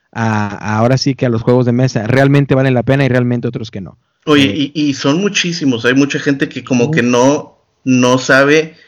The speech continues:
Speaker 2: o, o que ha jugado, eh, juegos en P C o en consola,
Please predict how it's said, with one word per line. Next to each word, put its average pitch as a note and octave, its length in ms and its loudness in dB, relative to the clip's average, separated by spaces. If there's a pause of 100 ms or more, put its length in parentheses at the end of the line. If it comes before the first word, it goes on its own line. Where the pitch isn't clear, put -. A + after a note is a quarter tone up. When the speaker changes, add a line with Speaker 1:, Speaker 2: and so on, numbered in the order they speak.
(580)
Speaker 2:
o, D#3 80 4
o C#3 240 2
que D3 80 2
ha C#3+ 40 4
jugado, D3+ 680 4
eh, A#2+ 220 -2
juegos C#3 380 -4
en A#2+ 140 -6
P B2+ 160 -2
C C3 340 0
o A#2+ 140 -2
en A2+ 80 -6
consola, A#2+ 720 -4